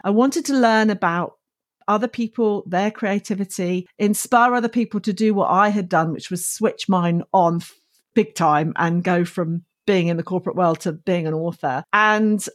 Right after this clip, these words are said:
and I need to come to you because there's definitely the singer in me is for some reason hasn't really done enough with that skill. And I know I absolutely love it. I was in musicals in school and, and I just kind of do know why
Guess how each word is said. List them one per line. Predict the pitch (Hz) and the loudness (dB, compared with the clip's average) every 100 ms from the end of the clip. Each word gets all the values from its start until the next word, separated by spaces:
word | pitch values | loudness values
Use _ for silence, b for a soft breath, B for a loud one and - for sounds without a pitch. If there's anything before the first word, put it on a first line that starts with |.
| _ _ _ _ | _ _ _ _
and | 214 | 2
I | 233 285 294 | 4 4 4
need | 277 285 | 2 -2
to | |
come | - 285 262 | -4 -2 -2
to | 269 | -2
you | 330 359 | -2 -2
because | 190 - 208 | -2 -2 -2
there's | 233 226 | 0 0
definitely | 233 262 - 254 | 0 -2 -2 -2
the | 226 | -2
singer | 226 294 269 214 | -2 0 2 2
in | 175 | 0
me | 160 160 190 | -2 -4 -4
is | 208 196 | -2 -4
for | - | -4
some | 196 - 262 254 | -6 0 2 4
reason | 233 214 180 165 | 4 2 0 -2
hasn't | 208 208 220 | 0 0 -2
really | 208 214 196 | 0 2 2
done | 202 190 | 0 0
enough | 185 175 170 _ b | 0 -2 -4 _ b
with | - 311 - | 2 2 4
that | 226 - | 0 0
skill. | - - 214 175 165 | -4 0 2 2 -2
And | 180 | 2
I | 226 240 | 4 4
know | 233 277 277 - | 4 4 2 0
I | 202 | 0
absolutely | 208 240 - 180 139 | 0 -2 -6 -8 -2
love | 196 160 | -2 -2
it. | |
I | 139 | -4
was | 175 180 | -4 -4
in | 175 180 | -2 0
musicals | 202 208 208 214 196 | 0 -2 -2 -4 -4
in | 175 | -6
school | 156 - 208 196 | -6 0 2 2
and, | 180 180 - | 0 -4 -2
and | 208 | 0
I | |
just | 233 320 - _ - | 0 -4 -10 _ -4
kind | 330 285 | 0 2
of | 226 | 2
do | 220 220 | 2 2
know | 180 | 2
why | 175 170 165 165 | 0 0 0 -2